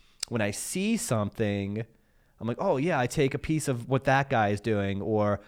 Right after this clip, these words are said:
"I don't like what that guy is doing, but I'm gonna take this other piece from what he does and then,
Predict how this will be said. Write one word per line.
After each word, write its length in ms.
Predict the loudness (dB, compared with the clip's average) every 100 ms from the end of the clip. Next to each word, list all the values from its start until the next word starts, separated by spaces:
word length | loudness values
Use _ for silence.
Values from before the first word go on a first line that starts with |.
| -4
"I 80 | 2
don't 200 | 4 4
like 180 | 2 2
what 100 | 2
that 180 | 2 4
guy 80 | 2
is 100 | 2
doing, 160 | 0
but 80 | 0
I'm 60 | -2
gonna 120 | -4
take 280 | -2 -2 0
this 160 | 0 2
other 220 | 0 0
piece 380 | -2 -2 -4 -6
from 220 | -6 -2
what 120 | -2 -2
he 100 | -2
does 340 | 0 0 0
and 120 | -4
then, 300 | -4 -2 -4